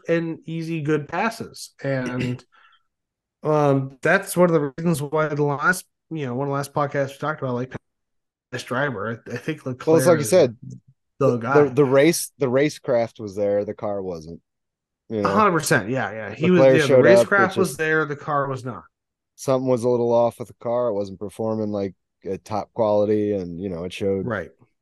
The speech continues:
Speaker 2: obviously in the results. But let's, uh,
Speaker 1: I know, and
Speaker 2: not
Speaker 1: that
Speaker 2: to, not to
Speaker 1: unfortunately
Speaker 2: dis-
Speaker 1: got, um, him a out of the points finish. <laughs> Oh,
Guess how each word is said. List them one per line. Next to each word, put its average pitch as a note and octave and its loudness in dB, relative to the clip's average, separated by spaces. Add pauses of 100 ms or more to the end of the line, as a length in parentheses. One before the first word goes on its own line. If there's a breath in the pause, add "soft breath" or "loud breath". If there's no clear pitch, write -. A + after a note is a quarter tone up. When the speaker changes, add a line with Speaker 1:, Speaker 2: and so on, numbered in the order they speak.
(320)
Speaker 2:
obviously G2+ -4
in G2 -4
the G2 -6
results. G2+ -4 (100)
But F2+ -8 (540 soft breath)
let's, C#3+ 0
uh, F#3 8
Speaker 1:
I C3+ 8
know, A#2 -4
and C#3 -8
Speaker 2:
not D3 6
Speaker 1:
that B2+ -2
Speaker 2:
to, C3 6
not C#3+ 2
to C#3 0
Speaker 1:
unfortunately C3+ 2
Speaker 2:
dis- B2+ -4
Speaker 1:
got, B2+ -2 (220)
um, G#2+ -8 (1160)
him G2+ -12
a F#2 -16 (560)
out A2 -12
of F#2 -12
the F#2+ -14
points A2 -14
finish. G2+ -10
<laughs> - -20
Oh, C3+ -2